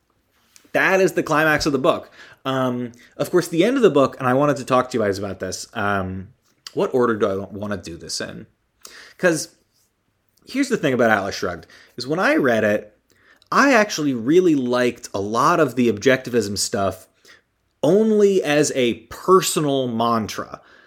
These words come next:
not to apply to the world or to politics, but rather to my own estimation of myself. Because who wouldn't love to be one of these strong-willed people who just walks through everyone and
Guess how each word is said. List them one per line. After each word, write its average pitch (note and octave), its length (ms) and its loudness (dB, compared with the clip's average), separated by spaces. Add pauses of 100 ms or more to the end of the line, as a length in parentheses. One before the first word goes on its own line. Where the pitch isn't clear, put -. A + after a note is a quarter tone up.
(280)
not A#3 380 0
to A3 140 4
apply E3 480 0
to D#3+ 100 4
the D3 120 0
world C#3 840 4
or B2+ 120 0
to D3 100 -6
politics, B2+ 880 0 (520)
but C3 200 2
rather F3 580 4 (120)
to D#3+ 200 0
my D3 320 0
own D#3 640 2 (100)
estimation C#3 600 0
of A#2 80 -6
myself. B2 640 0 (360)
Because D#3 460 2
who B3+ 340 2
wouldn't F3 340 4
love F#3 240 0
to - 80 -14
be C#3 120 2
one B2+ 200 -2
of C3 120 -4
these A#2+ 220 -4
strong-willed C3+ 880 2
people F#3 320 -4
who B2 80 0
just A#2+ 180 -4
walks A#2 400 0
through D#3+ 220 -2
everyone C3+ 300 -2
and G#2+ 280 -10